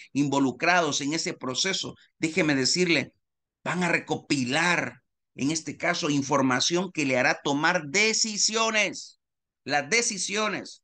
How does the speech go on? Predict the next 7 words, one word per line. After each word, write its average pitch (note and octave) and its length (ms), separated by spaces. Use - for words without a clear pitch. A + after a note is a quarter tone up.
la D#3+ 80
segmentación F#3 560
de B3 140
comportamiento. F#3 800
Mire C4 260
qué C#4 140
interesante G#3+ 880